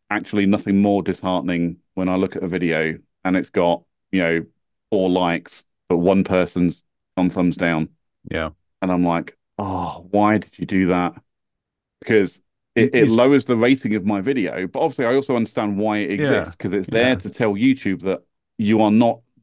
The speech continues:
Speaker 1: you don't want that kind of content.
Speaker 2: Mm.
Speaker 1: Um, so, and it tells YouTube not to show it to you as the viewer. But obviously, as a creator, it lowers the rating of that video or lowers the ranking of that video. And,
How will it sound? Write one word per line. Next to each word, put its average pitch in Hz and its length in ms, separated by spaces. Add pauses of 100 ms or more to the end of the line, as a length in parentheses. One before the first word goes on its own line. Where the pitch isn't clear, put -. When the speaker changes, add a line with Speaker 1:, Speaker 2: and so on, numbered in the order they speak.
(420)
Speaker 1:
you 123 120
don't 110 240
want 104 240
that 98 180
kind 101 200
of 98 60
content. 113 460 (460)
Speaker 2:
Mm. 98 220 (140)
Speaker 1:
Um, 92 280
so, - 160 (240)
and 117 340
it 110 80
tells 110 220
YouTube 107 280
not 104 180
to - 80
show 135 240
it 80 120
to 90 120
you 90 280
as 92 180
the - 80
viewer. 113 360 (380)
But - 80
obviously, 98 220
as 87 100
a - 60
creator, 143 500
it 92 320 (180)
lowers 110 360
the 104 120
rating 117 380
of 85 100
that 87 160
video 82 400
or 90 80
lowers 98 260
the 87 80
ranking 98 360
of 78 80
that 80 180
video. 80 460
And, 92 460